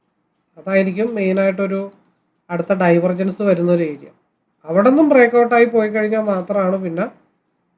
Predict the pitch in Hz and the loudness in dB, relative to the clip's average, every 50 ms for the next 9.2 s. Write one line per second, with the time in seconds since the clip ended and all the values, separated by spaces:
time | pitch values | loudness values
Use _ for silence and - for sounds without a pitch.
0 | _ - 180 180 180 185 180 - 190 190 190 190 190 196 190 190 190 220 202 - | _ -10 -2 0 0 2 2 2 0 2 2 2 2 0 0 -2 -6 -12 -6 -6
1 | 202 180 - - - 190 185 185 190 180 185 190 196 196 180 180 180 175 175 190 | -6 -6 -6 -6 -6 -2 0 0 0 0 -4 -6 -8 -6 -4 -4 -4 -4 -4 -4
2 | 185 185 185 185 185 180 190 196 185 185 175 175 170 170 - 180 170 170 180 170 | -4 -2 0 0 0 -2 -2 -4 -6 -6 -4 -4 -6 -4 -4 -4 -4 -4 -8 -10
3 | 165 180 170 185 180 165 156 - 170 156 160 160 151 160 165 160 160 151 147 147 | -12 -10 -8 -6 -6 -6 -6 -8 -12 -10 -10 -10 -10 -10 -12 -12 -12 -12 -14 -16
4 | 139 151 156 160 180 196 196 175 170 170 175 226 226 202 185 185 180 175 185 180 | -16 -16 -12 -12 -10 -8 -6 -6 -8 -2 0 0 2 2 2 0 0 0 -4 -6
5 | - - _ - 175 180 170 175 175 175 170 156 147 131 135 _ _ _ _ _ | -10 -14 _ -16 -14 -8 -6 -4 -4 -2 -4 -4 -8 -12 -18 _ _ _ _ _
6 | _ _ _ _ _ _ _ _ _ 180 196 240 240 233 233 254 262 262 277 277 | _ _ _ _ _ _ _ _ _ 2 4 4 4 6 4 4 4 4 4 4
7 | 269 247 240 247 233 254 240 240 262 254 226 214 214 220 220 220 240 240 240 240 | 6 4 4 4 2 2 2 4 4 4 4 4 4 2 2 4 4 4 6 6
8 | 240 240 240 240 240 233 240 240 247 240 240 214 208 202 202 214 208 202 214 214 | 4 4 4 2 0 0 0 -2 -2 0 0 0 0 0 -2 -4 -6 -6 -6 -8
9 | 208 214 - | -8 -4 0